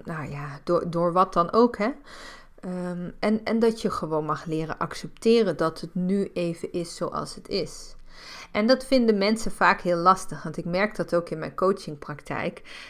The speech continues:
dat mensen dan ook geneigd zijn om te denken, dan moet ik accepteren dat het voor de rest van mijn leven zo is. En dat is natuurlijk niet zo. Het gaat er alleen maar om dat het nu is zoals het nu is.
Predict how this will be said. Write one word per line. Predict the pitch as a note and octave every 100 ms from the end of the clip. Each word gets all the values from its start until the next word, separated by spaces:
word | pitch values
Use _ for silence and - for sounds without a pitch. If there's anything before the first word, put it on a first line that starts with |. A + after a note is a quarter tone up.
| -
dat | F3+ F3
mensen | F3+ F#3+ G3 F#3
dan | F3+ F3
ook | F3+ E3+
geneigd | - E3+ F3+ A3+ -
zijn | - D3+ D#3
om | E3+
te | E3 D#3+
denken, | E3+ E3+ F3
dan | E3+
moet | F3 F#3
ik | F3
accepteren | F#3 - - - G3 F#3+ F3+
dat | F3
het | F3 F3
voor | - F3
de | E3
rest | F3 G3+ -
van | - E3+
mijn | D#3+ E3
leven | F#3 A3+ B3 -
zo | C#3+ D3 -
is. | - - - -
En | D#3+
dat | F3+ F3+
is | - A3 G#3+
natuurlijk | F#3 - C#3+ -
niet | C#3+ C#3
zo. | - - - - _ _ - - - - -
Het | D#3
gaat | - F3+ G3 G#3+
er | F#3+
alleen | D3+ D3 D#3
maar | C#3+ -
om | D#3 D#3+ E3
dat | D#3+ D#3
het | D#3 - - - -
nu | F3+ F#3+ A3+ A#3+
is | - D#3+ E3 - -
zoals | - E3+ D#3+ D#3
het | E3 E3+
nu | F3 F3 E3+ -
is. | - - D3 - -